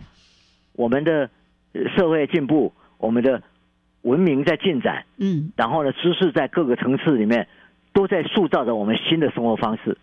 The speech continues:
Speaker 2: 是。
Speaker 1: 所以你一定要适应嘛，你一定要学习嘛。那学会学习的方式来减少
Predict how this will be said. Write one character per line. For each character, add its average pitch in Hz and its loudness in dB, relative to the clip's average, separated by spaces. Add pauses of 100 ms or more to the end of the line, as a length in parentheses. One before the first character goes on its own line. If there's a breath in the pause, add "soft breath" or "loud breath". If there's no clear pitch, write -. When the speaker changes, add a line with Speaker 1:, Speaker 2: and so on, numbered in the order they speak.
(140)
Speaker 2:
是。 - -10
Speaker 1:
所 254 4
以 - 0
你 160 4
一 202 0
定 233 0
要 220 0
适 190 2
应 156 2
嘛， 98 -2 (640)
你 135 -2
一 117 -2
定 175 4
要 160 0
学 143 0
习 101 -6
嘛。 92 -4 (920)
那 185 0
学 165 0
会 190 0 (440)
学 170 0
习 139 0
的 131 -4
方 160 -2
式 156 -2 (640)
来 120 -2 (120)
减 151 2
少 87 -4